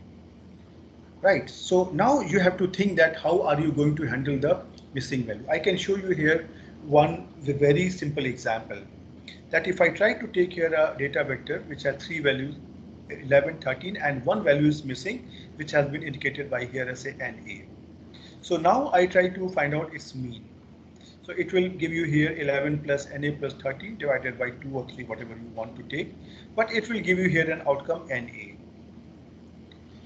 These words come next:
So what do you want? You wanted here that I want to find out the arithmetic mean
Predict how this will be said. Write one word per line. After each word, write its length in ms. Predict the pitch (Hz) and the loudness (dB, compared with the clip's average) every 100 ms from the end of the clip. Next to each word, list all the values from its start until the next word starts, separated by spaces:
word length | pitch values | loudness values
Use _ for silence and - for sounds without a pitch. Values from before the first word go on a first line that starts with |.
| - - - - | -20 -20 -20 -18
So 260 | - 262 269 | -2 0 0
what 260 | - 190 | 4 4
do 60 | 226 | 4
you 140 | 247 | 2
want? 400 | 214 214 190 135 | 4 4 2 0
You 140 | 131 196 | -2 0
wanted 800 | 143 156 185 254 277 - 226 - | 4 4 2 0 0 -2 -10 -4
here 340 | 165 180 226 262 - - 147 | 2 4 4 0 -8 -12 0
that 280 | 156 160 - | 2 2 0
I 120 | 151 | 0
want 300 | 147 196 262 - | 2 0 -2 -4
to 80 | |
find 300 | 226 156 170 | -4 -2 2
out 220 | 175 175 165 | 4 4 4
the 160 | 170 | 2
arithmetic 560 | 143 147 147 160 185 - | 0 0 0 0 -2 -2
mean 260 | 160 185 | -4 -4